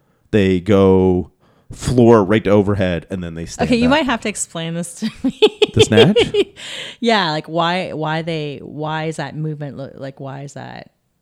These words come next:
Speaker 2: why is there correlation to a female part?
Speaker 1: Well, I don't know where this correlation. I think there
Speaker 2: Okay.
Speaker 1: is, is they had this thing 'cause you're snatching it up, right? You snatch something,
Speaker 2: Okay.
Speaker 1: right? It, so it's so explosive.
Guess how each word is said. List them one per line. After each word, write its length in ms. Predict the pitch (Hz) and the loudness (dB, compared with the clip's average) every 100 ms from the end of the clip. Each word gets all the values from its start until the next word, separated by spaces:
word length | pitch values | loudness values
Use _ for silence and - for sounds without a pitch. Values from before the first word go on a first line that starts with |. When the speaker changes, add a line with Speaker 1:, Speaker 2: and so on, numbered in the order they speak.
| _ _ _ _ _ | _ _ _ _ _
Speaker 2:
why 160 | 156 156 | -12 -10
is 80 | |
there 120 | 156 151 | -10 -12
correlation 800 | - 139 135 135 135 - - 110 | -10 -10 -10 -12 -14 -14 -16 -16
to 100 | 147 | -16
a 40 | |
female 360 | 147 143 139 - | -16 -16 -16 -18
part? 340 | - - - - _ - | -16 -16 -16 -20 _ 0
Speaker 1:
Well, 160 | 139 | 2
I 120 | 131 156 | 6 8
don't 160 | 185 | 8
know 60 | 185 | 8
where 120 | 180 | 8
this 180 | 139 - | 6 -2
correlation. 600 | - 131 104 104 110 98 | 4 6 6 4 2 0
I 80 | 92 | -2
think 240 | - 190 | 2 2
there 180 | 110 98 | 4 4
Speaker 2:
Okay. 100 | 139 - _ - | 2 -12 _ 0
Speaker 1:
is, 160 | 139 | 2
is 220 | 123 110 - | 4 2 2
they 100 | 110 | 2
had 180 | 110 110 | 2 0
this 140 | 101 | -2
thing 220 | 101 85 | -2 -2
'cause 160 | - 87 | -4 -6
you're 80 | 85 | -4
snatching 460 | - 107 95 110 | -2 -2 -2 -6
it 80 | 95 | -2
up, 280 | 90 151 - - _ _ - | 0 -2 -4 -16 _ _ -6
right? 180 | 85 | -6
You 80 | 87 | -4
snatch 420 | 90 - 95 104 - | -8 -4 -4 -4 -2
something, 420 | 117 147 165 233 _ - | -2 0 -4 -4 _ -14
Speaker 2:
Okay. 320 | 202 196 160 | -12 -12 -6
Speaker 1:
right? 240 | 92 90 92 | -2 -2 -2
It, 200 | 113 - | -2 0
so 100 | 104 | -2
it's 140 | - | -2
so 260 | - 120 90 | -2 0 0
explosive. 840 | - - 120 117 - 76 - - | -4 2 6 6 4 -6 -8 -14